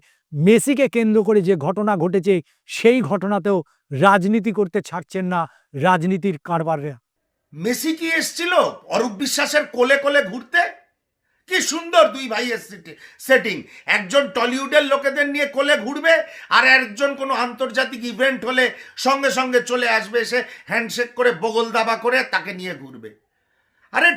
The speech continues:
Speaker 2: টিকিট বিক্রি করেছে। আপনারা যাদের পারমিশন দিয়েছেন, ওই শতদ্রু দত্ত এবং তার ওই গোষ্ঠী, শতদ্রু দত্ত ইনিশিয়েটিভ,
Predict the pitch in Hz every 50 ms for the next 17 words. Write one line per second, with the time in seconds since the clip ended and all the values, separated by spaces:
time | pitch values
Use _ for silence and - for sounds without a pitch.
0 | - - 285 294 285 311 339 339 330 330 359 349 349 - 339 349 294 339 320 330
1 | 311 311 - 269 240 208 185 156 127 110 - _ _ _ _ _ _ _ - _
2 | - - 170 214 - - 202 269 277 294 294 277 277 285 294 311 302 - - 247
3 | 226 233 240 262 277 - - 294 302 294 285 294 302 302 - 285 294 302 285 262
4 | 247 247 - 226 233 240 240 269 269 - - 277 277 220 214 254 262 262 - -
5 | 302 311 294 254 262 262 262 226 - 262 240 254 254 254 254 254 220 - - -
6 | - _ _ _ _ 147 143 247 302 294 - - - - 247 190 - 214 240 240
7 | 262 269 262 208 220 262 254 233 262 254 254 - - 254 247 247 208 226 247 226
8 | - - 233 214 180 165 175 143